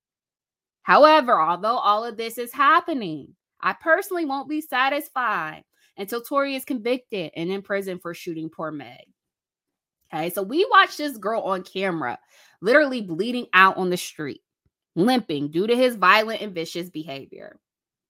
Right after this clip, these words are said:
Okay? And you need to pay for it, Nick. Now, you need to pay for your actions. You need to be punished. I'm sick of Black women being treated like dogs. I'm sick of us being beaten and abused. I'm sick of us being mistreated, maimed, and murdered.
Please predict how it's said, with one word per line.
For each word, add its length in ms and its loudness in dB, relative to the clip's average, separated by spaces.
Okay? 360 -4
And 120 0
you 120 4
need 160 4
to 80 -4
pay 240 0
for 240 -6
it, 80 -8
Nick. 180 -8
Now, 140 -4
you 160 -4
need 140 -8
to 60 -6
pay 300 -2
for 160 -8
your 180 -6
actions. 540 -10
You 80 -6
need 140 -2
to 80 -10
be 100 -4
punished. 640 -12
I'm 140 8
sick 260 0
of 120 -2
Black 260 6
women 260 6
being 220 0
treated 280 -4
like 260 2
dogs. 720 8
I'm 140 8
sick 180 -2
of 80 -4
us 100 0
being 260 -2
beaten 380 -6
and 120 -2
abused. 760 -2
I'm 160 2
sick 340 0
of 160 6
us 180 8
being 320 -2
mistreated, 720 -4
maimed, 420 0
and 120 0
murdered. 520 -4